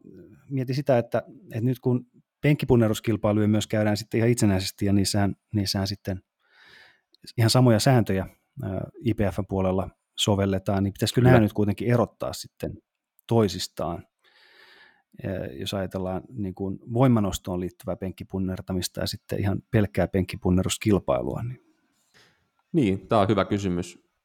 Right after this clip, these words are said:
Speaker 2: Tähän mennessähän voimannostoliitot on tosiaan I P F:n puolella järjestäneet erikseen penkkipunneruskilpailuja, öö, niin kuin kolmen lajin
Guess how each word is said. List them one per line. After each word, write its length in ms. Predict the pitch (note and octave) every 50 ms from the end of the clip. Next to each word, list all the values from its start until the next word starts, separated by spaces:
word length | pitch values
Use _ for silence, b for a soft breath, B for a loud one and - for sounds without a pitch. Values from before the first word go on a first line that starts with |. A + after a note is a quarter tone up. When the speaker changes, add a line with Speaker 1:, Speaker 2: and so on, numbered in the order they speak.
| _ _ _ _
Speaker 2:
Tähän 240 | - G#2+ G2+ G2+ G2
mennessähän 720 | G2 F#2 F#2 F#2 - - - G#2 G2+ F#2+ F#2+ - - _ _ _ _ _ - -
voimannostoliitot 720 | A2 G#2+ G#2 G#2 G2+ G2 - G#2 G2+ G2+ F#2+ G2+ G2 -
on 400 | G2+ G2+ G2 F#2+ F#2 - _ _ _ _ _ _ -
tosiaan 300 | A2 G2+ G#2+ G#2 G#2 G#2
I 100 | G#2+ G2
P 40 | G2+ G2 F#2 F#2 -
F:n 120 | G#2+ F#2+
puolella 340 | F2+ G2+ G2 G2 F#2+ G2 G2
järjestäneet 800 | G2+ G2+ G2 F#2+ F#2 - - F#2+ F2+ F2+ F2 F2+ F2 - _ _ _ _ _ _ _ _ _ _ _ _ _ _ _ _ _ -
erikseen 460 | G#2 G2 G2 F#2+ - - F#2 F2+ F2+
penkkipunneruskilpailuja, 1400 | F#2 F#2 F2+ - F#2+ E2 F#2+ F#2 F2+ F2+ F#2 F2+ - - F#2+ F#2 F2+ - F2+ F2+ F#2+ F#2 F#2 F2+ F2+ - - - - _ _ _ _ _ _ _ _ _ _ _ _ _ _ - -
öö, 420 | G2 G2+ F2+ F#2 F#2 F2+ F2+ F2 - - _ _ _ _ _ _ _ _ _ _ _ _ _ _ _ _ _ _ _ _ _ _ _ _ _ -
niin 220 | F2 G2 G#2 G2
kuin 140 | F#2 G2+ G2
kolmen 400 | - A2 G2+ G2 F#2+ F#2 F#2 F#2
lajin 320 | F2+ F#2 F#2 F#2 F#2 F#2